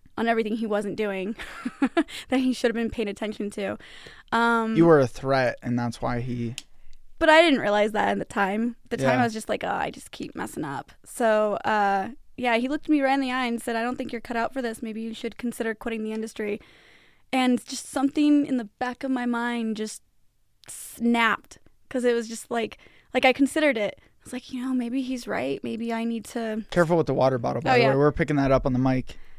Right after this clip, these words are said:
Speaker 1: So he basically
Speaker 2: <laughs> Like,
Speaker 1: was
Speaker 2: what do I do with my
Speaker 1: What,
Speaker 2: hands
Speaker 1: what
Speaker 2: after
Speaker 1: do I
Speaker 2: that? <laughs> Trust me, I know.
Speaker 1: <laughs>
Speaker 2: It's hard. For, that's why I have a pen, and I always have to have a pen, 'cause I gotta, like, have something so I get it.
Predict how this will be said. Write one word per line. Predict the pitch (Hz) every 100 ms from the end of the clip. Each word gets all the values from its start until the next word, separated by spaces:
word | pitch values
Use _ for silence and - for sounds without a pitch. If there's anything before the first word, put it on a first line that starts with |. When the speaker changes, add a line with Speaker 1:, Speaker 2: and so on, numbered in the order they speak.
| -
Speaker 1:
So | - - 262 254 240 240 - - - - - _ _ - - - - - - - - -
he | - 240 277
basically | 233 240 262 - 262
Speaker 2:
<laughs> |
Like, | 247
Speaker 1:
was | 233
Speaker 2:
what | 151 170
do | 160
I | 151
do | 139 160
with | 156 160
my | 156
Speaker 1:
What, |
Speaker 2:
hands | 147 175 190 180
Speaker 1:
what | 147
Speaker 2:
after | 175 359 415
Speaker 1:
do | 392 440
I | 427 427 - 302 294 254 -
Speaker 2:
that? | 214 202 190 - 185 - 302 262 -
<laughs> |
Trust | 196 180 160
me, | 147
I | 151 156
know. | 160 151 139 -
Speaker 1:
<laughs> |
Speaker 2:
It's | 349 381 175
hard. | 190 202 156
For, | 165
that's | 175 185
why | 185
I |
have | 165 170 143
a | 135
pen, | - 170 156 135 127
and | 139
I | 143
always | 143 147
have | 139 131
to | 135
have | 135
a | 127
pen, | - 135 127
'cause | 120
I | 131
gotta, | 135 123
like, | 123 139 - -
have | 151 135 131
something | - 131 - 73
so | -
I | -
get | 143 -
it. | - -